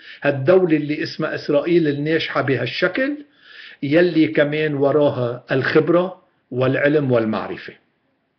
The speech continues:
لا، رابع دولة بالإبحاث. انتو يمكن الس-، الروس تكونوا رابع دولة بالمدفع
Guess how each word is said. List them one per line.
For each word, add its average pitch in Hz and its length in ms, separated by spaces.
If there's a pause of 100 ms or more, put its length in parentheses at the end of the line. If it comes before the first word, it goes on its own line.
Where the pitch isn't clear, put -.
(1200)
لا، - 380
رابع 120 340
دولة 139 320
بالإبحاث. 110 840 (1500)
انتو 123 240
يمكن 123 400
الس-، - 320
الروس 139 380
تكونوا 123 480
رابع 120 280
دولة 131 380
بالمدفع 110 680